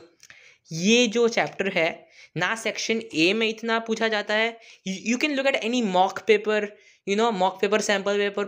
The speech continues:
पी वाई क्यूज। ये जो चैप्टर है, it is unimportant chapter of the book। इसके अंदर से एम सी क्यूज इतने फ्रेम नहीं होते,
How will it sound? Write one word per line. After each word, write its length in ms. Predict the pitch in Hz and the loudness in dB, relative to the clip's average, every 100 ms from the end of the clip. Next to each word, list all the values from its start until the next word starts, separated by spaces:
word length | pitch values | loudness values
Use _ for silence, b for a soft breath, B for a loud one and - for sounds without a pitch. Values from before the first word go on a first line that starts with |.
| - | -2
पी 120 | 202 | 0
वाई 180 | 202 220 220 | 2 0 0
क्यूज। 320 | 233 233 226 B B B B - | -2 -2 -4 B B B B -6
ये 120 | 226 | -2
जो 100 | 269 | -2
चैप्टर 440 | 311 226 190 - 262 | 0 0 -2 -2 0
है, 160 | 247 254 | 2 0
it 160 | 233 285 | 0 0
is 160 | 285 - - 233 | 0 -2 -4 -2
unimportant 680 | 269 233 202 - 226 240 233 | 0 -2 -4 2 4 4 0
chapter 260 | 220 196 208 | -4 -4 -6
of 80 | 202 | -2
the 80 | 196 165 | -2 2
book। 180 | 165 - - _ _ _ _ _ B B - | 0 0 -10 _ _ _ _ _ B B -6
इसके 380 | 214 - - 311 226 | -4 0 2 4 2
अंदर 260 | 190 190 220 | -2 0 0
से 220 | 226 247 233 240 B B B _ _ - | 2 4 4 2 B B B _ _ -2
एम 180 | 170 185 | -2 -2
सी 220 | - 262 | -2 -2
क्यूज 240 | 262 262 | 0 0
इतने 240 | 226 233 240 | -2 2 2
फ्रेम 340 | 233 208 208 | 4 2 2
नहीं 180 | 214 214 | -2 -4
होते, 300 | 208 208 220 | -4 -6 -8